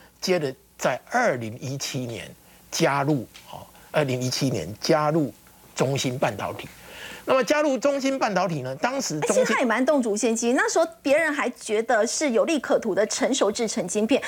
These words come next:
Speaker 2: 不过他当时已经在力推的是研发更小的一个晶片。
Speaker 1: 呃，这个其实他那个，那个点是错的了哈。我跟你，他的这个点呢哈，就是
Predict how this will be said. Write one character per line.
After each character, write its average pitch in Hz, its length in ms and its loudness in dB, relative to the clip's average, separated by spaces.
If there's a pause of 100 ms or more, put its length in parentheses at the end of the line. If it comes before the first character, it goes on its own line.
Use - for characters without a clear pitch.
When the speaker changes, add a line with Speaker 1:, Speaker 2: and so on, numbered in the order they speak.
(140)
Speaker 2:
不 392 80 4
过 - 20 0
他 427 80 2
当 403 180 0
时 330 140 2
已 190 60 2
经 240 120 4
在 254 140 4 (440)
力 302 180 6
推 262 200 4
的 240 120 2
是 277 120 -2
研 202 200 0
发 214 160 -2
更 269 240 2
小 - 200 -2
的 - 80 -8
一 - 80 -6
个 - 120 -6
晶 175 260 -6
片。 - 240 -6
Speaker 1:
呃， 151 260 2 (160)
这 - 140 0
个 202 220 2
其 - 240 -4
实 139 140 -4
他 147 200 -2
那 147 120 0
个， 113 200 -2 (440)
那 190 180 0
个 170 100 2
点 104 260 -2
是 120 140 -4
错 123 300 0
的 - 100 -14
了 104 100 -8
哈。 - 140 -8
我 107 140 -6
跟 185 120 0
你， 156 80 -2 (120)
他 196 180 2
的 165 180 2 (440)
这 247 120 2
个 208 120 2
点 113 280 2
呢 101 160 -6
哈， 107 140 -4
就 139 160 0
是 123 180 0